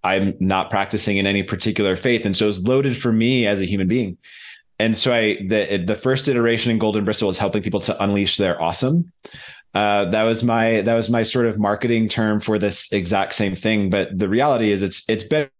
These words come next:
my whole life. I've always been curious about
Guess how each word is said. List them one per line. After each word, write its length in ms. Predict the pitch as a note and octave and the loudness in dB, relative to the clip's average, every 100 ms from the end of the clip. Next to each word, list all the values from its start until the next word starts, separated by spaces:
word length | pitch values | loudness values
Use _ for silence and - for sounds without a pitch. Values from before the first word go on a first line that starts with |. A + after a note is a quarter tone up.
| - | -2
my 200 | C#3+ A2 | 0 0
whole 200 | F#2 A2 | 0 0
life. 380 | G#2 F2+ F2 - | 2 0 -2 -2
I've 260 | G2 F#2+ - - - _ - - | -2 -2 -10 -20 -20 _ -20 -4
always 460 | B2+ C#3+ C#3+ C3 B2+ | 0 2 0 -2 0
been 160 | A2+ | 0
curious 240 | - G#2+ G#2 | 0 -2 0
about 200 | E2+ | -4